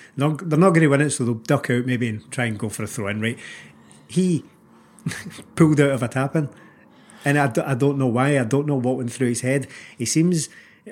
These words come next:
I, I'm not gonna, <laughs> I'm not gonna start throwing words around like, you know,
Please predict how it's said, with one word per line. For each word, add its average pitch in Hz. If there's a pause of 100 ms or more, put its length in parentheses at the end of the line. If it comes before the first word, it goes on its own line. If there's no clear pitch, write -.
(300)
I, -
I'm 139
not 160
gonna, 165
<laughs> -
I'm 123
not 143
gonna 135
start 120
throwing 110
words 107
around 104
like, 101
you 107
know, 92